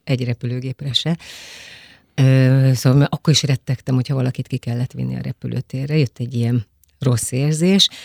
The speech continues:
Most sem szeretek, de most már fölülök, most már egy ideje azért, azért fölülök, de, de, de olyat nem tudok csinálni, hogy most azt, mondj-, ha most azt mondaná Péter, hogy és hétvégén elmegyünk, m-, mondjuk, nem tudom, Madridba,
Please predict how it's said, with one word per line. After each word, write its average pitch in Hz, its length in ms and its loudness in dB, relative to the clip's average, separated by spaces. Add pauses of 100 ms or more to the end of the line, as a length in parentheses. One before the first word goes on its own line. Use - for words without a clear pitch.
(120)
Most 160 280 4
sem 127 220 -2
szeretek, 143 800 -2
de 131 120 -2
most 127 260 0
már 117 160 -2
fölülök, - 560 -8
most - 180 -10
már - 100 -10
egy - 120 -14
ideje - 360 -14
azért, - 260 -18 (200)
azért - 300 -14
fölülök, 156 440 -4
de, 117 240 -2 (680)
de, 127 540 4
de 143 380 4
olyat 160 480 4
nem 156 200 4
tudok 131 340 -2
csinálni, 127 480 -2
hogy 123 240 -2
most 123 220 -4
azt, 123 240 -6 (380)
mondj-, 139 260 4
ha 135 80 4
most 135 260 2
azt 127 160 -2
mondaná 120 260 -2
Péter, 117 340 -4
hogy 120 120 -4 (360)
és - 120 -4
hétvégén 120 520 0
elmegyünk, 117 480 0
m-, 123 120 0 (160)
mondjuk, 117 300 0
nem 110 140 -4
tudom, 87 220 -10
Madridba, 185 520 -2